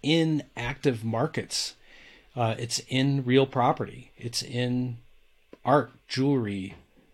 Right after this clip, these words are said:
other forms of cryptocurrency now. Uh, all, you know, it's, it's spread over a lot of probably nation states and markets. Um,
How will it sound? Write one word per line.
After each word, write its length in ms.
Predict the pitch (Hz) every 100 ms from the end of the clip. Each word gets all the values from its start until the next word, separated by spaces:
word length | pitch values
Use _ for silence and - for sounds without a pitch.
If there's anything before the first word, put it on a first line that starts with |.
| _ - -
other 480 | 127 127 135 127 120
forms 460 | 117 - 127 123 117
of 100 | 107 - -
cryptocurrency 880 | - 139 139 127 131 139 139 - 98
now. 360 | 95 90 - - -
Uh, 340 | 107 104 101 -
all, 300 | 127 143 139
you 80 | 135
know, 120 | 123
it's, 220 | 120 - - - - - - - -
it's 180 | 123 -
spread 460 | - - 151 151 143
over 560 | 143 151 123 110 107 -
a 120 | -
lot 240 | 117 117 123
of 240 | 110 - _
probably 320 | - 120 120 117
nation 380 | 120 123 127
states 500 | 123 - 123 120 - -
and 580 | 123 113 113 113 110 - _ _ _ _ - - -
markets. 600 | 127 143 - - - - - - - - - - -
Um, 500 | 107 107 107 104